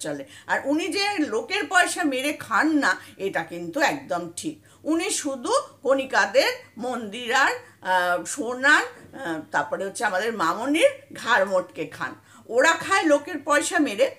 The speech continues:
কারণ ওরা ওই যে video করে, ওরা daily life দেখায়, ওরা সারাদিন কি করছে না করছে এটাই দেখায়।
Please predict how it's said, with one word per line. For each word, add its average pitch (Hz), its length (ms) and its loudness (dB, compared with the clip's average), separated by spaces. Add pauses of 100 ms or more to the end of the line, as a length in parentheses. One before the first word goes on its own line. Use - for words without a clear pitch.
(260)
কারণ 302 180 6
ওরা 320 200 6
ওই 311 100 6
যে 311 140 2
video 311 520 2
করে, 302 300 4
ওরা 262 180 2
daily 254 300 0
life 302 260 4
দেখায়, 285 460 2 (220)
ওরা 269 240 6
সারাদিন 285 560 2
কি 294 180 0
করছে 294 440 -2
না 262 180 2
করছে 285 360 -2
এটাই 269 400 2
দেখায়। 262 400 2